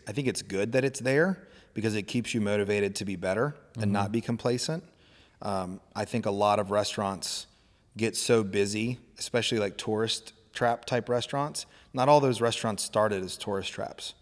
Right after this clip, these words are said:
Speaker 1: There's a lot of restaurants in New Orleans that I would tell people to never eat at because they're terrible,
Speaker 2: <laughs>
Speaker 1: but I'm sure they weren't terrible thirty years ago when everybody loved them.
Speaker 2: Mm-hmm.
Speaker 1: But they just got so busy and they were like,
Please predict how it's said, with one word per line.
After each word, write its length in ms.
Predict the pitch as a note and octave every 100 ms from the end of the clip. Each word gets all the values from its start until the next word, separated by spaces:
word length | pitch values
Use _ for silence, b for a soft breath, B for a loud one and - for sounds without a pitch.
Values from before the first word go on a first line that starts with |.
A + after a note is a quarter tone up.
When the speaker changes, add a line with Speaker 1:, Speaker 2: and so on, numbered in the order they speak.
| b b
Speaker 1:
There's 80 |
a 40 | A#2+
lot 180 | C3 C#3+
of 80 |
restaurants 420 | A2+ A2 A#2+ A#2 A#2+
in 80 |
New 80 | A2
Orleans 520 | G2 G2 A2+ C3+ - - b b
that 80 | A2
I 40 |
would 100 | A2
tell 140 | G#2+ A#2+
people 200 | A#2 G#2+
to 80 | G2+
never 520 | G#2 G#2+ A2+ A2+ G2
eat 180 | G2+ G#2
at 340 | A2+ D3+ - - b b b b b
because 240 | - A2+ G2
they're 120 | F#2+
terrible, 720 | - - G2+ A2+ C3+ D#3 E3 - -
Speaker 2:
<laughs> 180 | C#3+ -
Speaker 1:
but 80 |
I'm 120 | A#2+ A#2
sure 280 | - D3+
they 100 | C#3+
weren't 280 | A2+ B2 E3+
terrible 340 | - G2+ F#2 G2
thirty 300 | A#2+ A2 G2+
years 240 | A#2+ B2
ago 200 | G2 F#2
when 180 | F#2+ G#2+ A#2+
everybody 440 | A2+ G#2+ G#2+ F#2+
loved 300 | G2 G#2+ G2+
them. 120 | E2
Speaker 2:
Mm-hmm. 460 | - A2+ G#2+ G2 G2+ G2+
Speaker 1:
But 140 | A2
they 100 | A#2
just 220 | A#2+ B2
got 180 | C#3+ A#2
so 240 | - C3+ C3+
busy 380 | A2+ C3 G#2
and 80 | F#2+
they 40 | A2
were 100 | A#2
like, 220 | G#2 -